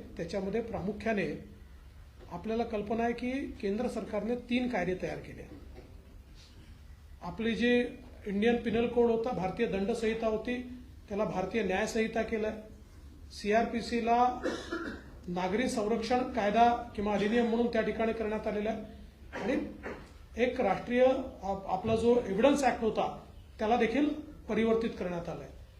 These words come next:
आणि हे तीन कायदे करताना केंद्र सरकारने आता याच्यापुढे जुलैपासनं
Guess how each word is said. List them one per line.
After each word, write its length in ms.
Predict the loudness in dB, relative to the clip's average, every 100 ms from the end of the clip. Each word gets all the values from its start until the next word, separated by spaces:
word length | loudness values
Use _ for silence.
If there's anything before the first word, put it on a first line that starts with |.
| -20 -18 -2
आणि 100 | 2
हे 60 |
तीन 380 | 2 2 4 4
कायदे 300 | 6 6 6
करताना 560 | 6 2 2 0 0 -2
केंद्र 500 | -4 -2 0 2 0
सरकारने 840 | 0 -4 -2 -2 -2 -2 -4 -8 -18 -20 -20 -20 -16
आता 220 | -12 0 4
याच्यापुढे 640 | 4 4 4 8 6 6
जुलैपासनं 920 | 0 4 4 6 4 2 0 0 -4